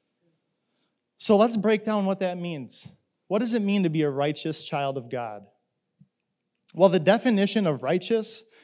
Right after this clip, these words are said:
is morally upright and free from sin. Now, I don't know about you guys, but sin-free is not the best way to describe me. I've sinned a lot in my life. I've made a lot of mistakes.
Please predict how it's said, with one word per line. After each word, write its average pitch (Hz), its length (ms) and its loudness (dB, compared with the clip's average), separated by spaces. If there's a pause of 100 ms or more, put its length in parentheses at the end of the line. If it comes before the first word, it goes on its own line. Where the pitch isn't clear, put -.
(100)
is 170 220 -2
morally 185 520 0
upright 170 640 -2 (200)
and 151 160 -6
free 185 240 -4
from 180 220 -8
sin. 123 440 -6 (1120)
Now, 185 140 2
I 180 140 2
don't 233 160 2
know 233 120 0
about 190 240 4
you 196 180 0
guys, 139 380 0
but 170 220 0
sin-free 196 880 -4
is 156 220 -6
not 170 240 -4
the 170 80 -6
best 160 300 -2
way 156 160 2
to 143 140 -2
describe 131 500 -4
me. 113 260 -10 (880)
I've 160 160 -2
sinned 175 260 -4
a 147 60 0
lot 135 480 -4
in 143 100 -6
my 123 160 -4
life. 117 380 -6
I've 147 160 -4
made 147 200 -4
a 135 60 -2
lot 139 280 -2
of 127 60 -8
mistakes. 123 760 -10